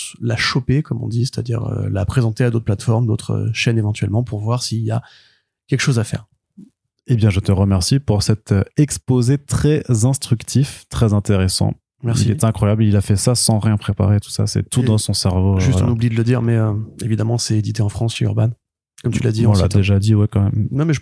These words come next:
Speaker 1: je
Speaker 2: Je
Speaker 1: tenais à le rajouter parce que ça va être, euh, l'argument de
Speaker 2: Oui.
Speaker 1: ce podcast pour moi. <laughs>
Speaker 2: On a déjà reçu un chèque, Corentin, t'inquiète pas.
Speaker 1: D'ailleurs, j'avais pu, grâce à Urban, interviewer, moi, euh, Brian Kevogan et Cliff Chiang, euh,
Speaker 2: C'est vrai.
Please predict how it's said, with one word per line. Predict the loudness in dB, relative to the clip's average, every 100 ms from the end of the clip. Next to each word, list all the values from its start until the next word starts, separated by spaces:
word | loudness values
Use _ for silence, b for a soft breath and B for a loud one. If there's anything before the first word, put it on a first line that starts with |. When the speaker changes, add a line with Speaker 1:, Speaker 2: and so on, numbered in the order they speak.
| -4
Speaker 1:
je | 0
Speaker 2:
Je | 2
Speaker 1:
tenais | 2 2
à | 0
le | 0 0
rajouter | 0 0 0 -2
parce | -2
que | -2 -4 B B B B
ça | -4 0
va | 0
être, | 0 -2
euh, | 0 0 2
l'argument | 0 0 0 0 -2
de | -2
Speaker 2:
Oui. | -2
Speaker 1:
ce | -2
podcast | -2 -2 -2 -2
pour | 0
moi. | 0 -2
<laughs> | -2
Speaker 2:
On | 0
a | 0
déjà | 0 -2 -2
reçu | -2 0
un | -2
chèque, | -4 -6 -8
Corentin, | -6 -6 -4 -6 -6
t'inquiète | -6 -6 -10
pas. | -12 -8
Speaker 1:
D'ailleurs, | -2 0
j'avais | 2 0
pu, | -2 -2
grâce | 0 -2
à | -2
Urban, | -2 -2 -2
interviewer, | -4 -2 -2 -2 -2
moi, | -2 -2 -4 -4
euh, |
Brian | -4 -6
Kevogan | -6 -6 -4 -4 -4
et | -6
Cliff | -6 -6
Chiang, | -6 -6
euh, | -2
Speaker 2:
C'est | 2
vrai. | 2